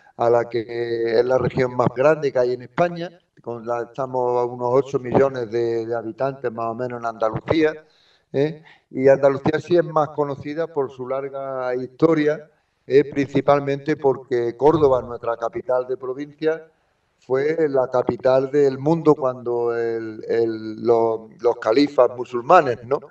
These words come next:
Del imperio musulmán en Córdoba tenemos la gran mezquita catedral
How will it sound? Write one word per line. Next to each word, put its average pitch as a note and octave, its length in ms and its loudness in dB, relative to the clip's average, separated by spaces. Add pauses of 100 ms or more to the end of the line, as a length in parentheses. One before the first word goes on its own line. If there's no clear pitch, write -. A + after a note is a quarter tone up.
(200)
Del A#2+ 180 -2
imperio C3+ 420 0
musulmán C3 600 -2
en B2 160 -10
Córdoba C3+ 480 4 (480)
tenemos C3+ 540 -2
la B2 280 -4
gran C3 300 -4
mezquita B2 500 -10
catedral D3 680 -4